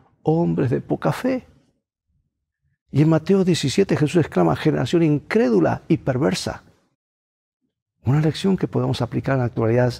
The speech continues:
es que la fe se encuentra en lugares inesperados, en las ciudades, entre extranjeros, entre paganos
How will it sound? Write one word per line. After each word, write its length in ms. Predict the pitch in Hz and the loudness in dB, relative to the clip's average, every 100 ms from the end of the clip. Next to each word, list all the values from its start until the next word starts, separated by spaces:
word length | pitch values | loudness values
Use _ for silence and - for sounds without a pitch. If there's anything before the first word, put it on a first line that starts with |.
| - _ - | -12 _ -10
es 140 | - - | -8 -2
que 100 | 120 | 0
la 140 | 104 | 0
fe 260 | - 135 131 | 2 2 2
se 160 | 127 | 0
encuentra 600 | 104 92 143 147 131 127 | 0 0 2 2 2 0
en 60 | 113 | 0
lugares 440 | 104 104 110 - | 2 2 2 0
inesperados, 1080 | 92 82 - - 82 123 165 147 - - - _ _ _ _ | -2 -2 -2 -4 0 2 2 0 -2 -10 -16 _ _ _ _
en 160 | - 90 | -4 -2
las 100 | 87 | 0
ciudades, 840 | - - 127 147 143 120 - - _ _ _ | -2 0 2 2 2 -2 -6 -12 _ _ _
entre 220 | - 107 101 | -4 0 0
extranjeros, 840 | 90 87 - 165 160 139 - - _ _ _ | 0 0 2 2 2 0 -4 -12 _ _ _
entre 280 | 123 117 123 | -2 0 -2
paganos 800 | - 85 139 165 143 117 - | -2 0 2 2 0 -2 -10